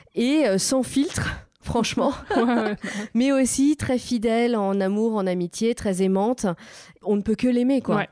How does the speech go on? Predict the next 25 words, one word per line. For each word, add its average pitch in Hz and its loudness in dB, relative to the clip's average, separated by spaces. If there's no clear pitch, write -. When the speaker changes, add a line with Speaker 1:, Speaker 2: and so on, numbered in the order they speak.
Speaker 2:
complètement. 202 -2
Speaker 1:
Mm. - -20
Et 226 0
puis, 269 0
alors, 175 0
j'ai 180 0
aussi 196 -2
beaucoup 208 -4
aimé 214 2
les 180 -2
personnages 196 -2
secondaires. 196 0
J'ai 190 0
trouvé 247 -4
que 220 0
Bonnie 196 -2
Garmus 214 -2
ne 214 -2
s'était 196 -6
pas 233 -6
uniquement 240 -2
concentrée 220 -4
sur - -6
son 202 -4
héroïne, 202 2